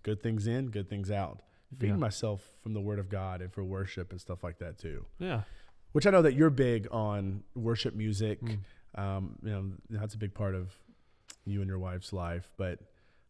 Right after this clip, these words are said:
Speaker 1: um, have you found times like that, like, how that really affects who you are and your emotional state?
Speaker 2: Happened yesterday.
Speaker 1: Hey.
Speaker 2: <laughs> We didn't talk about this,
Speaker 1: No, we didn't
Speaker 2: but,
Speaker 1: talk about this
Speaker 2: like,
Speaker 1: at all.
Speaker 2: um, I am,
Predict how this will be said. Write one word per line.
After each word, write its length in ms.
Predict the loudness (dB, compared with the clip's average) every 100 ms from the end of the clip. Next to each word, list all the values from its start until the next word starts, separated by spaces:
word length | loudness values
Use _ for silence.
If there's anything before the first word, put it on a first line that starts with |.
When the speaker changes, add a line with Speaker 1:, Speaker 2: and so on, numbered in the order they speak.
| -6
Speaker 1:
um, 220 | -4 -2
have 120 | 0
you 100 | 0
found 260 | 0 0 0
times 300 | 0 2 2
like 160 | 0 2
that, 260 | 0 2
like, 140 | 0 -2
how 160 | -2
that 180 | 0 -2
really 460 | -2 -2 0 -2 -4 -10 -20 -20 -12
affects 340 | -8 -4 -4 -2
who 80 |
you 160 | 0 0
are 260 | 0 0 0
and 300 | 0 -2 -2
your 100 | -2
emotional 440 | 0 -2 -2 -4
state? 420 | -4 -2 -4 -6 -18 -20 -10
Speaker 2:
Happened 400 | -2 4 6 6
yesterday. 640 | 2 0 -6 -8 -8 -10 -2
Speaker 1:
Hey. 760 | 2 6 6 6 6 4 4 2
Speaker 2:
<laughs> 180 | 0
We 240 | 0 -2 -2
didn't 220 | -2 -4
talk 220 | 0 0 2
about 220 | 0 2
this, 60 | 6
Speaker 1:
No, 180 | 8
we 80 | 8
didn't 80 | 6
Speaker 2:
but, 60 | 8
Speaker 1:
talk 20 |
about 80 | 8
this 60 |
Speaker 2:
like, 880 | 8 6 2 0 -10 -12 -14 -18 -2
Speaker 1:
at 20 | 2
all. 240 | 2 2
Speaker 2:
um, 180 | 0 -6 -10 -4
I 280 | 0 2 2
am, 280 | 2 0